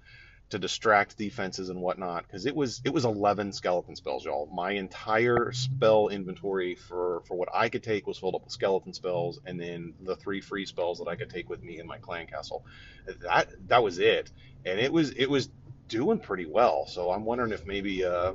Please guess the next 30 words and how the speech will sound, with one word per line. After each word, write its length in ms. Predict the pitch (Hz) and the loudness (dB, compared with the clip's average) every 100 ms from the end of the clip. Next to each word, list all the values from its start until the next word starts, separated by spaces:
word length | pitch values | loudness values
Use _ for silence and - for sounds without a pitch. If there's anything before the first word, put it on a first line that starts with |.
| - | -4
remove 360 | 135 170 196 | 0 2 2
some 180 | 160 151 | 4 4
of 80 | 143 | 8
those 260 | 131 127 - | 6 6 6
skellies, 640 | 131 123 120 117 110 - - - - | 6 8 6 2 0 -4 -12 -10 6
add 180 | 131 135 | 8 8
a 60 | |
tank 340 | - 127 120 110 | 6 0 0 0
or 80 | |
two 540 | 107 123 117 110 110 104 | -2 0 2 2 2 0
and 80 | 104 | -2
a 20 | |
little, 380 | 107 107 101 - | 0 0 0 -8
you 100 | 95 | -12
know, 220 | 95 90 95 - | -10 -10 -12 -4
couple 260 | 135 113 | -2 2
other 120 | 107 101 | 2 2
things. 380 | 107 104 107 104 | -2 -2 -6 -10
Maybe 380 | 107 214 359 | -4 2 4
witches 320 | 339 359 302 254 | 6 4 4 -2
are 80 | |
still 200 | - 180 | 0 0
viable 560 | 147 147 226 123 69 - - - - 147 | 4 4 4 2 -2 -6 -10 -18 -10 -2
even 300 | 170 165 123 | 2 2 4
before 600 | 127 - - 196 220 151 | 2 2 2 8 8 8
we 140 | 123 | 4
get 220 | 113 - | 2 2
any 200 | 113 110 | 2 0
sort 320 | 110 - 104 | 0 2 2
of 180 | 101 92 | 2 -2